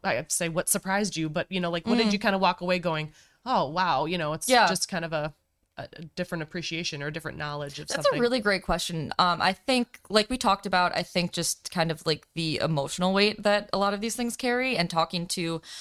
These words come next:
Speaker 2: a lot of these, um, firefighters and emergency responders who, you know, a lot of them volunteered. They took time out of their day, out of their work schedule to come and do this and put it on. And, you know, these people aren't in this business for the money. They're in it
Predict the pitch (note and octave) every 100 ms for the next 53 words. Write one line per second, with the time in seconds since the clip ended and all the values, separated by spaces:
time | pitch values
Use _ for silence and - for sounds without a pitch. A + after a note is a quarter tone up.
0 | - - F#3+ F#3 F#3 F3+ F3 D#3+ - E3+
1 | D#3+ - E3+ E3+ E3+ E3 E3 E3 D#3+ E3
2 | D#3+ - E3 D#3 D#3 D#3+ - D#3+ D#3+ D#3+
3 | - - D#3+ D#3 D3+ - - - - -
4 | F#3 F3 E3 D#3 - F#3 A#3 G#4+ B3+ F#3+
5 | E3+ E3+ E3 D#3 F#3+ - E3+ E3 D#3 D#3+
6 | D#3 D#3 D3+ D3+ D3+ C#3+ - D3+ C#3+ C#3+
7 | E3 C#3+ D3 C#3+ C3 - D#3 D3 C3+ C3
8 | B2+ - D3 - C#3+ F3 D#3+ F3+ - A3
9 | G3+ F3 - _ _ F3 F3 E3+ E3+ E3
10 | - - - _ D#3+ D#3 E3+ - - -
11 | - D#3+ E3 C#3+ D3 F#3 F3 D3 D#3 D3+
12 | -